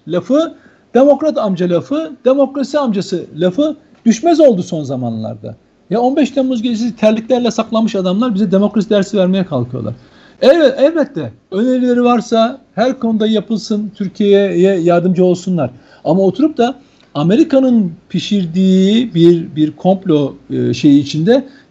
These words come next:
görev almasınlar. Oraya doğru gitmeye çalışıyor. Ve Amerika'nın bu konuda güvendiği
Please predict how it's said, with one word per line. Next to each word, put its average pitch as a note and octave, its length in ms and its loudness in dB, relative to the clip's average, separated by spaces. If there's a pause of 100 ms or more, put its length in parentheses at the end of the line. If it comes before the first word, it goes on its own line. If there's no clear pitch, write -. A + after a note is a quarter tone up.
görev G#3 260 4
almasınlar. A3+ 560 0
Oraya B3 260 4
doğru G#3+ 180 2
gitmeye D3+ 400 -6
çalışıyor. B2 460 -6 (400)
Ve A#3+ 220 4 (100)
Amerika'nın C4 760 -4 (600)
bu A#3+ 100 -10
konuda B3+ 360 0
güvendiği A#3 600 -4